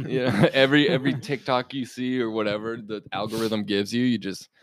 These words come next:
Speaker 1: I literally have a copy and pasted, like, invitation,
Speaker 2: <laughs>
Speaker 1: like, you know, and I'll just be like, "All right, fuck it," and message 'em, and, you know,
Speaker 2: Okay.
Speaker 1: sit there and you message ten and three of 'em will be like, "Yeah, yeah, I'm down. Yeah, I'm in the
Speaker 2: Right.
Speaker 1: area." Like,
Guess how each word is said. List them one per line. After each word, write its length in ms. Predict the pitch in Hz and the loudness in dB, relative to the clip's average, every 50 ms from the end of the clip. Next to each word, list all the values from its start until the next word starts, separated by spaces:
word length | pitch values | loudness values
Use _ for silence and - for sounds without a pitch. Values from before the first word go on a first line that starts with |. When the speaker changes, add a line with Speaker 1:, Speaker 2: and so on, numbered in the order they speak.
| _ _ _ _ _ _ | _ _ _ _ _ _
Speaker 1:
I 80 | - 110 | -4 -2
literally 340 | 113 110 110 110 113 113 107 | 2 2 4 4 2 2 0
have 180 | 110 117 101 | -2 -4 -6
a 60 | 101 101 | -6 -10
copy 520 | - - 113 101 98 98 _ 107 107 107 | -12 -12 -10 -10 -10 -10 _ -12 -14 -14
and 100 | 92 76 | -14 -16
pasted, 500 | - - 98 92 87 - _ - 95 - | -18 -16 -16 -16 -16 -18 _ -16 -16 -14
like, 220 | - 95 98 _ _ - | -14 -16 -16 _ _ -16
invitation, 800 | 107 101 123 - - 208 196 - - 202 190 165 107 98 180 170 | -10 -8 -6 -6 -4 -4 -4 -4 -4 -4 -4 -4 -4 -4 -4 -4
Speaker 2:
<laughs> 60 | - | -4
Speaker 1:
like, 260 | 120 117 - - - | -2 -2 -2 -4 -4
you 120 | - 131 123 | -6 -6 -2
know, 200 | 120 117 117 123 | -2 0 0 0
and 220 | 104 123 123 120 | 0 0 0 0
I'll 120 | 117 113 113 | 0 0 0
just 220 | 110 113 - - | -2 -4 -6 -6
be 80 | 107 107 | -8 -8
like, 120 | 98 98 | -8 -8
"All 40 | 101 104 | -8 -10
right, 160 | 90 80 73 - | -10 -12 -14 -16
fuck 140 | 73 - 52 | -18 -18 -16
it," 120 | 58 - - | -18 -18 -18
and 140 | 76 85 80 80 | -20 -20 -16 -14
message 300 | 87 76 - 78 73 _ | -14 -14 -16 -18 _ _
'em, 200 | _ 52 50 _ | _ -20 -20 _
and, 120 | 82 73 113 | -20 -20 -18
you 80 | - | -16
know, 160 | - 78 80 95 | -14 -14 -14 -14
Speaker 2:
Okay. 120 | 98 101 104 _ _ _ _ _ _ | -16 -20 -20 _ _ _ _ _ _
Speaker 1:
sit 280 | - - 123 117 - - | -18 -14 -14 -14 -12 -12
there 260 | 101 98 98 98 95 | -10 -10 -8 -10 -10
and 220 | 95 87 98 98 - _ - - - - - - - | -12 -14 -18 -20 -20 _ -20 -20 -20 -18 -18 -16 -12
you 160 | - 104 104 | -10 -8 -6
message 460 | 104 101 101 107 - 98 98 92 - - | -4 -4 -4 -4 -6 -10 -12 -12 -14 -12
ten 320 | - 98 101 98 95 90 | -6 -4 -4 -4 -4 -4
and 180 | 78 82 82 - | -6 -8 -8 -10
three 260 | _ - 101 98 85 | _ -8 -4 -4 -4
of 100 | 82 82 | -4 -6
'em 120 | 82 87 | -8 -12
will 80 | 85 82 | -12 -14
be 140 | - 76 78 | -12 -10 -10
like, 240 | 71 64 - - - | -8 -10 -10 -10 -10
"Yeah, 180 | 131 151 170 | -10 -8 -6
yeah, 220 | 156 127 143 160 151 | -4 -2 0 0 0
I'm 120 | 143 143 139 | -2 -4 -6
down. 340 | 117 104 110 120 135 143 117 | -8 -6 -6 -6 -6 -8 -8
Yeah, 120 | 120 127 - | -8 -8 -6
I'm 140 | 127 127 | -6 -6
in 80 | 127 120 | -4 -4
the 100 | 113 - | -4 -2
Speaker 2:
Right. 20 | |
Speaker 1:
area." 360 | 92 104 101 104 107 110 117 120 | -2 0 2 4 4 4 4 4
Like, 280 | 110 101 92 - - | 2 0 -2 -6 -8